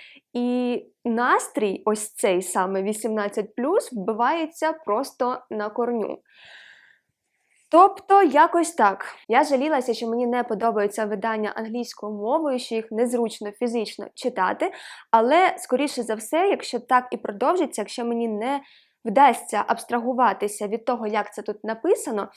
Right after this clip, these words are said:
я, скоріше за все, повернуся і буду таки дочитувати цю історію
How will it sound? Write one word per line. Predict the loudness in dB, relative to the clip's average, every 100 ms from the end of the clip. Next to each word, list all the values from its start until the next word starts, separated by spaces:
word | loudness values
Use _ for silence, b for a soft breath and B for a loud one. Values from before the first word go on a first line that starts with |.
| b b
я, | -2 0
скоріше | 0 -2 -2 -2
за | -2
все, | -6 -6 -2 -2 -2
повернуся | -4 -2 -2 -2 -4 -4 -4 -6 -8
і | -8 -6 -6
буду | -4 -4 -4
таки | -4 -4 -4
дочитувати | -6 -6 -6 -6 -8
цю | -10 -10 -10
історію | -12 -6 0 0 0 -2